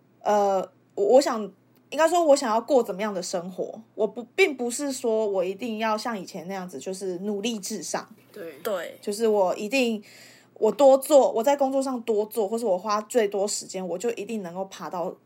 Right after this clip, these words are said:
Speaker 1: 上面去。甚至以现在年轻人来说，也许根本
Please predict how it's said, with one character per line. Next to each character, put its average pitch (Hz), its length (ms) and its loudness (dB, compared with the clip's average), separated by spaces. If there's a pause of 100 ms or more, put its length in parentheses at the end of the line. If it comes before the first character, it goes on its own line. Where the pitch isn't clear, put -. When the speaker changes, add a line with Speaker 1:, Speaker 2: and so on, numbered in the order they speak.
Speaker 1:
上 - 320 -6
面 185 180 -10
去。 - 320 -14 (220)
甚 339 240 4
至 311 220 -2
以 208 80 -6
现 254 180 0
在 254 140 2
年 214 120 -4
轻 226 140 -2
人 - 20 -4
来 180 140 -4
说， 190 240 -2
也 208 200 2
许 226 240 -6
根 214 180 0
本 185 260 -2